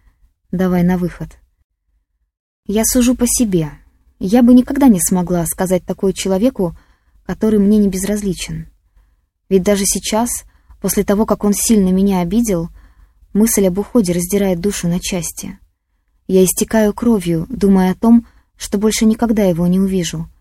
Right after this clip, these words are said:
А Булат запросто бросил мне эти слова в лицо. «Давай на выход».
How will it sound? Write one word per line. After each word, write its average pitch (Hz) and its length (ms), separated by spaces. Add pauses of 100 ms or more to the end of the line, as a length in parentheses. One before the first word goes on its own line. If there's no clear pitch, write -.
(540)
А 175 140
Булат 196 340
запросто 185 480
бросил 185 380
мне 175 160
эти 175 140
слова 175 320
в 165 40
лицо. 170 460 (1800)
«Давай 196 320
на 190 140
выход». 175 480